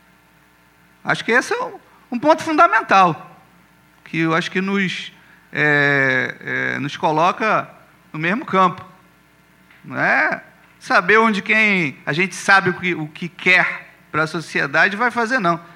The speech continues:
E nós estaremos aonde, então? Fazendo o quê? Calados?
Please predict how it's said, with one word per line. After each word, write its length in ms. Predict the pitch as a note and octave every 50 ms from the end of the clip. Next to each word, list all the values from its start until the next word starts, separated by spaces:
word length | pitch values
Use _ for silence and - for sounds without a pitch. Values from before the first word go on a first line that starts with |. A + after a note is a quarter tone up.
| - - - _ _
E 60 | -
nós 380 | D3+ D#3+ F3+ G3+ A#3 A#3+ A3 F3 D3 C3
estaremos 500 | - - - F3+ E3+ G3 A#3 C#4 C#4 C4+
aonde, 260 | C4+ B3+ A3 G#3 F#3+ F#3+
então? 300 | F3+ F#3 F3 C3+ A#2+ A2
Fazendo 300 | - D#3 D3+ E3+ G#3+ A#3
o 40 | A3+
quê? 220 | A3 G3+ C#3 - - - - - - _ _ _ _ _ _ _ _ -
Calados? 480 | - B2 B2+ D3 G#3 F4 - C#4 C#3+